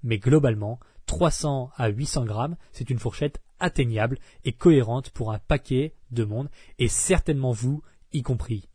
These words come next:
Numéro deux, ça durera plus longtemps que prévu. J'en ai parlé dans l'épisode précédent, personne ne vous le dit, mais votre perte de poids durera certainement plus de temps que ce que vous imaginiez. Je donnais l'exemple dans l'épisode précédent, si vous pensez que vous allez perdre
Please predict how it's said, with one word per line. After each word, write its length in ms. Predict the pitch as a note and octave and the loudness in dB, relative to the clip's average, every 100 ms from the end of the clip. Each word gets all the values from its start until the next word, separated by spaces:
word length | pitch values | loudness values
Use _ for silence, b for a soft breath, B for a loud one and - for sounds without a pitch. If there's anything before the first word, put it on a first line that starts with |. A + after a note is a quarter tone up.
| - b b b b b b | -20 b b b b b b
Numéro 260 | A#2+ A#2 G#2+ | 2 4 4
deux, 340 | G#2+ E3+ A#3 - | 6 8 8 4
ça 160 | - | -2
durera 400 | A#2 B2 D3+ E3+ | 0 2 2 0
plus 140 | - C#3+ | 0 -2
longtemps 420 | B2+ - D3 E3 - | 0 0 -2 -2 -6
que 100 | C3 | -4
prévu. 380 | - G#2 G#2 - _ _ _ _ _ _ - - | -4 -6 -10 -16 _ _ _ _ _ _ -20 -8
J'en 160 | B2+ A#2 | -2 0
ai 60 | A2 | 2
parlé 240 | A#2 A#2 | 2 2
dans 80 | A2 | 0
l'épisode 400 | G2+ G#2+ A2 G#2 b - | -2 -2 -2 -4 b -4
précédent, 500 | B2 - A2+ D3 F3 b b _ | -2 0 0 -2 -4 b b _
personne 540 | E3+ - - C#3+ B2 - | 2 4 2 0 0 -4
ne 120 | A#2+ | -2
vous 100 | A2 | -2
le 60 | G#2+ | -2
dit, 260 | G#2+ D3+ b - | -2 -4 b -6
mais 80 | A2 | -2
votre 220 | A2+ - | 0 0
perte 260 | G#2+ D#3 B2 | 2 2 2
de 80 | |
poids 300 | A2+ - A#2+ | 0 -2 -2
durera 420 | C#3 A#2 - A#2+ C3+ | 0 -2 0 -2 -2
certainement 720 | - - D3 C3+ A#2+ B2 C#3 b b - | -6 -6 -2 -2 0 -2 -4 b b -2
plus 240 | D#3 D3+ | 2 4
de 80 | B2+ | 4
temps 320 | - B2 D3 - | 2 0 -2 -6
que 80 | A#2 | -6
ce 80 | |
que 80 | - | -4
vous 260 | G#2+ B2 C#3+ b b | -4 -2 -4 b b
imaginiez. 680 | A#2 A2+ A2 G2 G#2 A2 C#3 b b b - | -6 -4 -2 -4 -4 -2 -4 b b b -4
Je 160 | G#2+ | 0
donnais 300 | B2+ B2+ B2+ | 2 2 0
l'exemple 340 | A2+ G#2+ B2 A2 | -2 -2 -4 -2
dans 60 | |
l'épisode 260 | G2+ - A2 | -6 -6 -8
précédent, 460 | - - A2 C3 | -8 -8 -6 -6
si 160 | - C3+ | -4 -4
vous 40 | |
pensez 280 | A#2+ A#2 - | -2 -2 -2
que 60 | A2 | -2
vous 100 | G#2+ | -4
allez 100 | G2+ | -2
perdre 320 | B2 A2+ | -2 -2